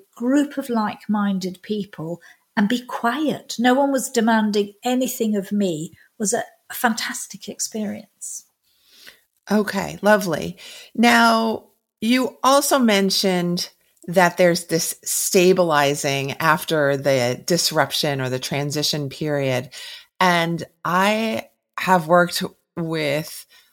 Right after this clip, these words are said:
Speaker 2: lots of people who feel stuck or afraid of making the next move, making the next move to kind of opening up their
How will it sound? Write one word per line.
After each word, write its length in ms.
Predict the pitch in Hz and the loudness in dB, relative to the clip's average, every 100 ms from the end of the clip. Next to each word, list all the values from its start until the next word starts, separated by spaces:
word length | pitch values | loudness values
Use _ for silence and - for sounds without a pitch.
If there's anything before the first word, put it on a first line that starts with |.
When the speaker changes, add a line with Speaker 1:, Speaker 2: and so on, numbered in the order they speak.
| _ | _
Speaker 2:
lots 260 | 196 233 269 | 2 2 2
of 80 | 262 | 0
people 300 | 220 185 185 | 0 0 0
who 160 | 196 | 0
feel 340 | 156 - 160 151 | 0 0 0 0
stuck 960 | - - - - 190 180 185 - - - - - - | -2 -6 -6 0 4 4 2 -8 -14 -18 -20 -18 0
or 440 | 175 151 143 135 | 2 4 4 2
afraid 880 | - - - 247 220 208 208 196 202 - - _ - | -2 -4 0 2 2 2 0 0 -2 -6 -20 _ 0
of 560 | 175 160 147 147 147 156 - | 4 6 6 2 0 -8 -8
making 400 | 165 202 233 196 | 2 2 4 2
the 100 | 151 | 2
next 360 | 147 143 - - | 0 -2 -4 -4
move, 380 | 156 135 120 - | -4 -4 -4 -8
making 440 | - 180 180 180 | -2 -2 0 -2
the 120 | 156 | -2
next 240 | 147 147 - | 0 -2 -2
move 160 | 156 135 | -4 -2
to 120 | 139 | -6
kind 240 | - 156 | -4 -2
of 100 | 131 - | -2 0
opening 420 | 175 - 151 143 127 | 0 0 -2 -2 0
up 180 | 151 | 0
their 500 | - 151 135 127 127 | 2 4 6 6 4